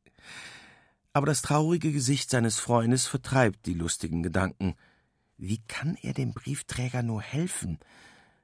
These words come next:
Kaum ist Hein Waldmeister weitergezogen, kommt ein Auto angedüst, aus dem zwei junge Männer in weißen Overalls springen. Auf dem Rücken ranken dicke rote Buchstaben,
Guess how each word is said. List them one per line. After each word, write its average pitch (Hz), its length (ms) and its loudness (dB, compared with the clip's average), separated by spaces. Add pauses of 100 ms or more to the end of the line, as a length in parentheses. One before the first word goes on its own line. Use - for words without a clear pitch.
(240)
Kaum 147 580 4
ist - 420 0
Hein 95 280 4
Waldmeister 95 640 2
weitergezogen, 139 760 2 (260)
kommt 139 380 4
ein 131 300 4
Auto 113 320 6
angedüst, 123 760 2
aus 113 200 2
dem 107 200 0
zwei 120 320 6
junge 113 320 4
Männer 110 380 6
in 92 180 2
weißen 95 460 2
Overalls 82 540 2
springen. 78 380 -6 (520)
Auf 92 220 -2
dem 90 160 0
Rücken 107 280 0
ranken 95 580 0
dicke 107 220 0
rote 98 380 0
Buchstaben, 120 640 4